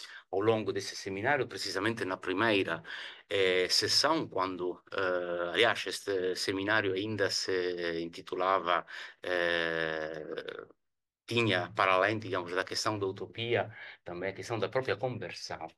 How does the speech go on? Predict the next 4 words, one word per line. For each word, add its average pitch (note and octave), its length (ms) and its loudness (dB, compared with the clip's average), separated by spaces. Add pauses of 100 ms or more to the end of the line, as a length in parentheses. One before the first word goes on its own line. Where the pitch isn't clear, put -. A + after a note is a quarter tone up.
(320)
Nasceu G2 380 4
como G2 240 -2
conversão, G#2 920 -2 (220)
eh, F#2 720 4